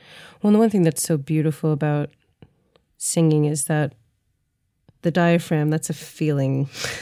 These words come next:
<laughs> muscle, right? Right? And so breathing is massaging those emotions. So the act of singing, when it's done really well, it's like you almost can't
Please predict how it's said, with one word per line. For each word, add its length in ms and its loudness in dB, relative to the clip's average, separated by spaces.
<laughs> 480 -20
muscle, 460 -6
right? 220 -6
Right? 300 0
And 800 2
so 180 0
breathing 840 2
is 360 -4
massaging 1120 0
those 320 2
emotions. 880 0
So 140 -2
the 140 4
act 240 0
of 80 -2
singing, 720 2
when 180 4
it's 160 -2
done 260 4
really 240 2
well, 480 0
it's 120 -8
like 140 0
you 100 0
almost 340 4
can't 360 -4